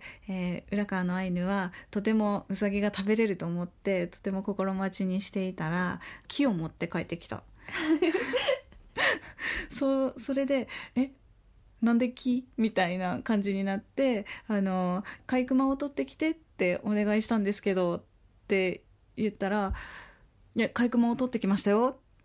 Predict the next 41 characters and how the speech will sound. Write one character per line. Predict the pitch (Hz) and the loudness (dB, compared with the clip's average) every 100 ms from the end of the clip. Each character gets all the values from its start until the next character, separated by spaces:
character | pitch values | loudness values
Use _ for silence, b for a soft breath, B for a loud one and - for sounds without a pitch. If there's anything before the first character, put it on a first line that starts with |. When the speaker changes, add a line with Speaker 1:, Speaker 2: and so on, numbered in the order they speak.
| _ | _
Speaker 1:
っ | |
て | 220 | 0
い | 202 202 | 4 4
う | 208 | 4
ふ | 214 | 2
う | |
に | 185 170 170 - - | 2 0 -2 -6 -8
話 | 196 208 202 202 | -2 2 2 2
を | 185 | 0
し | 180 | -2
て、 | - 220 208 B - | 0 -2 -2 B -4
「い | |
や、 | 214 | -4
カ | - - 214 | -4 -2 0
イ | 202 | 0
ク | - 220 | 0 2
マ | 214 208 | 4 2
っ | |
て | 208 _ - 220 214 | 0 _ 2 4 4
い | 220 226 | 2 2
う | |
の | 214 185 | 2 0
は | 220 220 196 B B - | 0 0 -2 B B -6
ウ | 196 | -4
サ | 202 214 | 0 0
ギ | 208 214 | 2 2
な | 220 | 2
ん | 208 | 2
で | 208 | 0
す | - | -2
け | 226 | -2
ど、 | 233 254 254 - - B B | 0 0 -2 -10 -20 B B
で | 254 | 0
も | 220 | 0
私 | 196 196 220 | 0 0 0
た | 220 | 0
ち | 220 | 2
の | 214 | 2
方 | 220 | 2
で | 208 | 2
は | 226 240 | 2 0